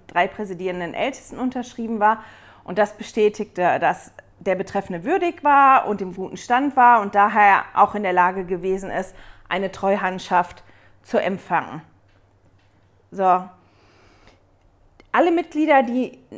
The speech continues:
nach Missouri gekommen oder nach Missouri gehen wollten, wurde geboten, dass sie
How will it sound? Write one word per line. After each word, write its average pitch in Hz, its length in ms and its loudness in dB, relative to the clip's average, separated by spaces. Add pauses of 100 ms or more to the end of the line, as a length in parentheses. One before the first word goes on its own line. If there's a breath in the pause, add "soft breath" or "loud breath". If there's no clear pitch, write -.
(200)
nach 202 280 -4
Missouri 269 680 -2 (460)
gekommen 180 760 -4 (280)
oder 156 220 -6
nach 156 220 -8
Missouri 240 380 -6
gehen 247 280 -2
wollten, 202 380 -2
wurde 202 220 -2
geboten, 240 760 -2
dass 214 300 -2
sie 254 500 -4